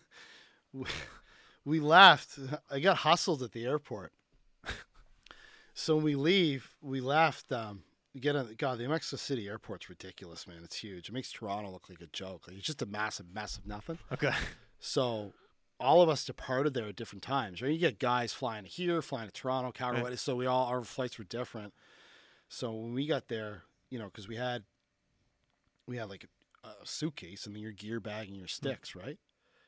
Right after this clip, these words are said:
Speaker 1: Anyway, they tried to hustle me for two hundred fifty dollars American. Well, us, there was three, three of us flying back. We're actually flying to Toronto.
Speaker 2: Yeah.
Speaker 1: And they tried to hustle each of us for two hundred fifty dollars American.
Speaker 2: For what?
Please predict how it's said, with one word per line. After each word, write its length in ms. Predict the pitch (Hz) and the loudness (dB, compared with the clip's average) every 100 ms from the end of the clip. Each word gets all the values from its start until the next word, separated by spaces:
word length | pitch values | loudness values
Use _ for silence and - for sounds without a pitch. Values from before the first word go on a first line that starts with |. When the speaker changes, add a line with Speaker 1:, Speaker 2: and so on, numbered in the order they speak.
| _ | _
Speaker 1:
Anyway, 360 | 127 139 131 110 | -4 -2 -2 -4
they 100 | 123 | -6
tried 280 | - 151 160 | 0 2 2
to 60 | |
hustle 360 | 101 127 135 160 | 2 -2 -2 -4
me 100 | 120 | -6
for 140 | - | -8
two 180 | 110 - | -8 -6
hundred 220 | 127 117 | -4 -4
fifty 240 | - 127 120 | -6 -6 -2
dollars 320 | 113 117 104 | 0 0 -2
American. 480 | 95 107 131 - 92 110 | -4 -4 -4 -6 -10 -4
Well, 160 | 110 | -4
us, 300 | - 131 107 | 2 0 0
there 100 | - | -6
was 200 | 107 - - _ | -6 -8 -12 _
three, 420 | - - 143 131 - - | -14 -10 -6 -6 -8 -2
three 180 | 170 | 4
of 140 | 175 123 | 6 4
us 120 | 107 | 0
flying 340 | - 123 117 | -2 -2 -2
back. 280 | 104 113 113 - | -2 0 0 0
We're 100 | 131 | 2
actually 280 | 127 - 110 | 2 0 -6
flying 200 | 120 107 | -8 -8
to 60 | |
Toronto. 480 | - - 107 104 90 - | -10 -6 -6 -6 -10 -8
Speaker 2:
Yeah. 160 | 123 113 - - - - | -6 -6 -12 -20 -20 -14
Speaker 1:
And 300 | 113 104 101 92 | -10 -8 -10 -10
they 80 | 120 | -6
tried 180 | - 131 | 0 0
to 80 | 107 | 0
hustle 320 | 131 - 110 | -2 -2 -6
each 160 | 113 | -6
of 80 | 127 | -8
us 140 | 107 - | -8 -8
for 80 | |
two 100 | - | -6
hundred 140 | 120 101 | -6 -8
fifty 240 | 117 - | -10 -8
dollars 240 | 104 101 92 | -8 -8 -8
American. 380 | 92 110 - | -10 -10 -12
Speaker 2:
For 120 | 80 110 | -10 -6
what? 240 | 131 139 | -6 -6